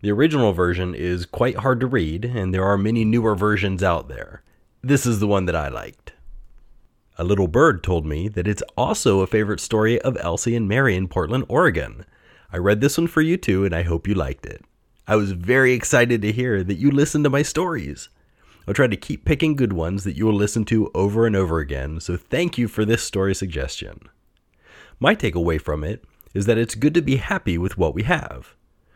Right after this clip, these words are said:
Sure, the city mouse had better food than the country mouse, but those fancy foods also came with the danger that the country mouse didn't have to deal with back home. He was thinking, "What good is it if I can eat fancy food anytime I want,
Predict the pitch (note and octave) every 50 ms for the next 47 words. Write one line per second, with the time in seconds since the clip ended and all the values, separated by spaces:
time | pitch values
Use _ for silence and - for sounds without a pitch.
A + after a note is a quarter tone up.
0 | _ _ - - F#2+ G2 A#2 B2+ A#2+ B2 B2 - A2+ G#2 B2 A#2+ G#2+ G#2 A2+ A#2+
1 | - - B2 A#2 G#2 G2 G2 A2 A#2 - - F#2 F#2+ G#2+ A2+ G#2+ A#2+ A#2+ B2+ B2+
2 | - A2 F2+ - F2+ D#2+ D#2 D2 C#2+ F2 G#2 - - - - _ _ _ _ -
3 | - - - - G2 A#2+ C#3+ C#3 - - C3 C#3+ F#3+ G3+ - A#2 - - F2 F2+
4 | G2+ G#2 - - - - - G#2 B2 - - A2+ F#2+ - G2 E2+ E2 E2+ E2+ -
5 | D#2+ D2+ G2 A2+ B2+ B2 B2 C3 B2+ A2+ G2+ - - F2+ - - C#3 D3 - -
6 | B2 G#2+ G2 G#2 G#2+ - - D#2 F#2 F2 F#2 F#2+ - F2+ F#2 - - - E2 D#2
7 | F2+ A#2+ C3 A#2 G2+ D#2+ - - D#2+ D2+ D2 - E2+ D2 B1+ - - - - _
8 | _ _ _ _ _ _ _ _ _ _ _ - - D3 C#3+ - - A#2+ G#2+ F#2+
9 | G#2+ G2 F#2+ F#2+ G2+ - _ _ _ _ _ _ _ - C3+ G3+ E3+ C3+ C#3+ G3
10 | A3 E3 G2 F2+ E2 F#2+ G#2+ B2+ - _ - - - C3 C3 C3 C3+ C3 - -
11 | - - C#3 D3+ - - B2+ - - F#2 F2+ E2+ - _ - - B2 C3+ C3+ C3+
12 | C3+ C#3+ B2+ B2 B2 A#2 A#2 B2 D#3 D#3 C3+ B2+ C3 -